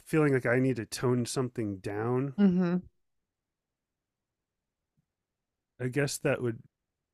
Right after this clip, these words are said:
Speaker 1: largely be the, I don't know. I've never had to think about this.
Speaker 2: Okay. Sorry. I think
Speaker 1: But
Speaker 2: about it
Speaker 1: the
Speaker 2: all the time. <laughs>
Speaker 1: <laughs> the, I guess that, yeah, the ajna, just, like, trying to prove that I, that I know things.
Speaker 2: That you're
Speaker 1: Like, that
Speaker 2: certain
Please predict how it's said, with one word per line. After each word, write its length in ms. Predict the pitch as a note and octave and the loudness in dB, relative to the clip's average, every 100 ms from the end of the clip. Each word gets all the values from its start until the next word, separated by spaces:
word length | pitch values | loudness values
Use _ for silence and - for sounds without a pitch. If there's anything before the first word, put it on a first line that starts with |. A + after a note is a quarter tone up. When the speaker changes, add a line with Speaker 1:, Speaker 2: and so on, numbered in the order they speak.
| _ _ _ _ _ _ _ _ _ _ _ _ _ _ _ _ _ _ _ C3 | _ _ _ _ _ _ _ _ _ _ _ _ _ _ _ _ _ _ _ -8
Speaker 1:
largely 380 | B2 B2+ - | -6 -6 -6
be 160 | A2 A#2 | -6 -4
the, 320 | A2 G#2+ G#2+ - _ _ _ | -4 -4 -6 -12 _ _ _
I 100 | C#3+ F#3+ | -10 -2
don't 260 | B3 A#2+ | 0 0
know. 180 | E3+ F3 | 2 4
I've 140 | C#3+ | 4
never 200 | F3 G#3 | 6 6
had 100 | B3+ | 6
to 80 | F3+ | 6
think 200 | - F3+ | 4 2
about 180 | C#3+ B2+ | 0 -4
this. 320 | G2+ G2 - - G3+ | -6 -8 -14 -4 0
Speaker 2:
Okay. 340 | A3 F#3 D3+ | 2 2 2
Sorry. 260 | - F#3+ F3 | 6 8 8
I 60 | |
think 180 | G3 A#3 A#3 | 8 6 10
Speaker 1:
But 160 | F#3 | 10
Speaker 2:
about 0 | |
it 60 | F#3+ | 10
Speaker 1:
the 120 | E3+ | 10
Speaker 2:
all 60 | D3 | 8
the 80 | F3 | 8
time. 360 | F3+ D#3+ D#4+ - - | 8 10 10 8 0
<laughs> 120 | - | -4
Speaker 1:
<laughs> 200 | B3+ C#5+ | 8 10
the, 180 | A#4 - B4+ - A4+ - F#4+ - - G4 - D#4+ F#4+ | 12 10 8 6 6 6 4 2 0 0 0 2 2
I 120 | E3 F#3 | 4 4
guess 300 | G#3+ A#3 - | 4 2 4
that, 220 | A3 E3+ | 2 4
yeah, 160 | G#3 F#3 | 2 4
the 120 | F#3+ | 4
ajna, 460 | F#3 A#3+ A#3 G3 | 6 6 8 6
just, 200 | E3 F3 | 6 2
like, 120 | G3+ F#3+ | 0 2
trying 220 | G#3 G#3+ | 2 4
to 80 | E3+ | 4
prove 400 | - F3 F3+ D#3 | 2 4 4 4
that 160 | D3 C#3 | -2 0
I, 200 | C#3 B2+ - | 0 -2 -10
that 180 | A#2 C#3 | -8 -4
I 100 | C3 | -2
know 360 | A#2 A#2+ C#3+ G3+ | -2 0 0 0
things. 340 | - G#2 - | -2 -10 4
Speaker 2:
That 80 | G3 | 6
you're 140 | F#3 | 6
Speaker 1:
Like, 80 | F3 | 6
that 200 | F#3 F3 | 4 2
Speaker 2:
certain 320 | F#3 G#3+ G#3+ | 2 0 -2